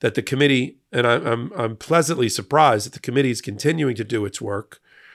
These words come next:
I'm sure it's because it's evenly split, Democrat, Republican, and there's no way to stop it. And they take their job seriously as a committee member. And I think it's important. I mean, we can, we can poo-poo it and say, "Oh, well, it won't lead to anywhere," but that doesn't mean it shouldn't be,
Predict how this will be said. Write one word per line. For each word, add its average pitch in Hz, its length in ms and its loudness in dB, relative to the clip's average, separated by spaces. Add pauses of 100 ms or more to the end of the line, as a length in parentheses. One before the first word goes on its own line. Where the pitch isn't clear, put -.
(240)
I'm - 60 -16
sure 135 180 4
it's 110 120 2
because 107 380 -2
it's - 140 -8
evenly 107 340 -2
split, 113 440 -2
Democrat, 110 480 -4
Republican, 101 560 -4
and 95 100 -8
there's 98 160 -8
no 107 140 -4
way 101 160 -2
to 98 60 -10
stop - 360 -4
it. - 180 -12 (1160)
And 135 80 4
they 135 80 6
take 156 200 2
their 175 120 2
job 175 240 2
seriously 185 480 2
as 110 180 -2
a - 20 -14
committee 156 260 -4
member. 92 340 -10 (440)
And 120 80 4
I 143 60 6
think 147 140 4
it's - 100 0
important. 151 540 2
I 123 40 -8
mean, 117 140 -2
we 113 80 -4
can, 113 260 -4
we 123 140 -4
can 117 220 -4 (100)
poo-poo 175 520 4
it 107 160 0
and 117 100 -10
say, 127 120 -2
"Oh, 131 240 4
well, 120 300 -2 (180)
it 113 80 -2
won't 135 240 4
lead 151 220 2
to 98 100 -4
anywhere," 90 320 -4
but 127 120 -4
that 143 120 4
doesn't 151 240 0
mean 139 160 0
it 123 120 -2
shouldn't 131 320 -2
be, 110 280 -4